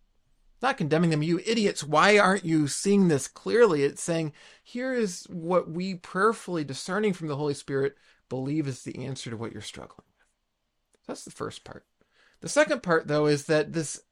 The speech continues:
exhortation, this encouragement, speaks to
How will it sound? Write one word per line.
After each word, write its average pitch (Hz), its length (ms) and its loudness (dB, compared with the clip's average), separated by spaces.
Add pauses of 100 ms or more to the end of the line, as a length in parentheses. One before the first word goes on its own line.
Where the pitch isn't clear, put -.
(120)
exhortation, 165 760 -4
this 131 180 -8
encouragement, 185 640 -4 (400)
speaks - 540 -8
to 180 300 -4